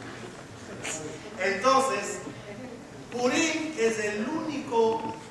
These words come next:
día en el año que te ordenan, "Vamos a romper el Sinat Hinam". Mi jajam siempre decía, "Mishloach Manot no es para los amigos.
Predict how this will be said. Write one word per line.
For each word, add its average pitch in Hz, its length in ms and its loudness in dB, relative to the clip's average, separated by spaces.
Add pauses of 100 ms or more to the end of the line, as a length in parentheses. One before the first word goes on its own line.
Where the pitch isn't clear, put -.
(280)
día 247 320 4 (240)
en 185 120 -4
el 196 200 0
año 262 500 4 (420)
que 190 140 -2
te 196 120 -2
ordenan, 247 840 4
"Vamos 214 340 2
a 180 160 2
romper 220 880 2
el - 80 -8
Sinat 165 340 -8 (140)
Hinam". 143 160 -8 (1300)
Mi 151 60 -8
jajam 170 360 -2
siempre 196 280 -6
decía, 170 440 0 (440)
"Mishloach 247 600 6
Manot 269 600 6
no 277 240 6
es 294 140 8
para 269 360 4
los 247 260 8
amigos. 247 540 2